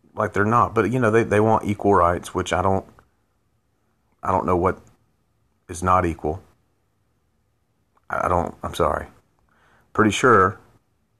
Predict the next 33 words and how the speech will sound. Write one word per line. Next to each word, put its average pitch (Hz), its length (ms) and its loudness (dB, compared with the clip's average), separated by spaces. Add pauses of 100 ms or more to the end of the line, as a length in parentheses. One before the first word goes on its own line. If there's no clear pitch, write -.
(160)
black 95 260 0
person 85 440 -6
can - 240 -10
do 82 200 -2
anything 80 560 -10 (120)
white 90 280 2
person - 300 -6
can. 57 280 -12
And 117 160 -2
you'll 127 140 4
get 104 180 0
the 85 100 -8
smart 90 280 0
ass 87 180 0
jokes 85 380 0
and 87 80 -6
stuff - 300 -2
about, 85 200 2
"Oh 151 80 4
yeah, 165 180 2
like, 101 300 2 (460)
except - 280 -2
hail 110 220 6
a 92 60 4
cab," 98 500 -2 (380)
or 90 140 0
"except - 360 0
not 92 280 2
get 110 180 -2
shot 90 280 4
by 95 100 4
the 87 100 0
police." 98 380 0